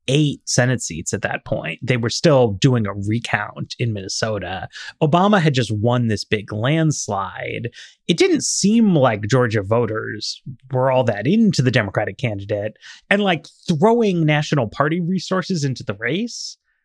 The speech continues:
to be like, "Hey guys, you need to, like, super empower our agenda." Like, that seemed like it was gonna backfire. So turnout crashed. They lost really, really badly.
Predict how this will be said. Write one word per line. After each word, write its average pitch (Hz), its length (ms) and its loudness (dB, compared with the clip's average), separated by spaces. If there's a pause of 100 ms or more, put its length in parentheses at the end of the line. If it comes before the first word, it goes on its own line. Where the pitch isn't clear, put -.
(200)
to 156 80 0
be 175 140 4
like, 127 240 0
"Hey 254 220 2
guys, 135 460 2
you 143 80 2
need 151 160 2
to, 139 120 0
like, 117 260 -2
super 151 640 -2
empower 123 560 -2
our 110 160 0
agenda." 139 640 2 (260)
Like, 180 140 2
that 254 240 2
seemed 247 340 0
like 185 160 4
it 165 80 2
was 123 120 0
gonna 110 320 -2
backfire. - 520 -2 (760)
So 247 160 4
turnout 247 480 0
crashed. 117 640 -4
They 123 100 0
lost 127 320 0
really, 110 180 0
really 101 200 -6
badly. 107 760 -4